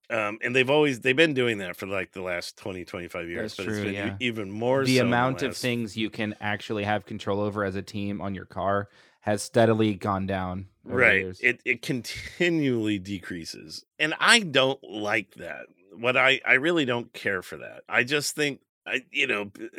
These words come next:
Speaker 1: because there is, the, the caveat here is there is a barrier to entry in Formula One, where it takes a, a team that's just coming in and doesn't have the f-, huge funding like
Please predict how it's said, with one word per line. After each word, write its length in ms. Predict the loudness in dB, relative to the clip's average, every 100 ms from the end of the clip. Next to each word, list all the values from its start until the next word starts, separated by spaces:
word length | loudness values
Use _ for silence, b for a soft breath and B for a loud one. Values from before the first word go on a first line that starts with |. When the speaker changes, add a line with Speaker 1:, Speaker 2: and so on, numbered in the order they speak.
| -4
Speaker 1:
because 380 | 0 2 2
there 160 | 2 0
is, 540 | 2 0 -2 -4 -8 -14 -10
the, 180 | -4 -4
the 200 | -2 -4
caveat 680 | 0 6 8 8 4 2 0
here 280 | -2 -4 -6
is 360 | -8 -8 -8 -8
there 180 | -6
is 260 | -2 -2 -2
a 140 | -6
barrier 560 | -6 -4 -4 -4 -4 -6
to 180 | -8 -10
entry 540 | -10 -12 -14 -14 -14
in 200 | -12 -12
Formula 440 | -10 -10 -10 -12 -16
One, 200 | -18 -20 _ _ B B B B B B
where 380 | -2 2 2 -2 -6
it 200 | -6 -2
takes 520 | 2 2 0 -8 -10 _
a, 180 | -4 -2 -4
a 100 | -10
team 320 | -4 0 0
that's 200 | 0 -4
just 220 | -4 -6 -6
coming 300 | -6 -6 -6
in 160 | -8
and 100 | -8
doesn't 340 | -6 -4 -6 -6
have 260 | -6 -6
the 80 | -8
f-, 180 | -12 -16
huge 380 | -8 -4 -4 -6
funding 440 | -8 -8 -8 -10
like 220 | -8 -8